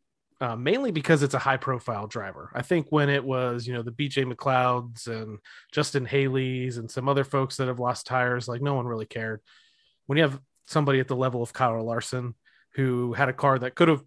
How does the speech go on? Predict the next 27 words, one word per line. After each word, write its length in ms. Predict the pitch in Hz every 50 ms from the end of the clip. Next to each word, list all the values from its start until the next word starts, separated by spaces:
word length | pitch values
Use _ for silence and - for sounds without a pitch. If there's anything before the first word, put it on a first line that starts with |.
| _ _
potentially 420 | 151 143 156 170 160 - 151 147
won 180 | 139 143 143 139
the 80 | 135
race, 580 | 127 135 135 135 135 123 - - - - - - _ -
um, 260 | 123 120 120 117 117
if 100 | 117 -
things 300 | _ 143 135 127 120 -
played 260 | _ - 139 131 123
out 320 | 123 123 123 123 123 120 120
and 120 | 117 113
his 280 | 113 120 120 117 110 -
car 200 | - - 127 120
was 140 | 117 120 117
good 160 | - 131 120
enough 220 | 120 120 117 -
to 80 | - -
get 160 | - 120 -
back 200 | - 117 117 -
to 80 | - 120
the 80 | 113
front, 300 | - - 143 139 135 135 - _ _ _ _ _ _ _ _ _ _ _ -
then 160 | 156 165 151
people 260 | - 160 147 147 135
all 240 | 131 135 139 151 147
of 80 | 143
a 20 | -
sudden, 420 | - 147 135 120 123 120 120 104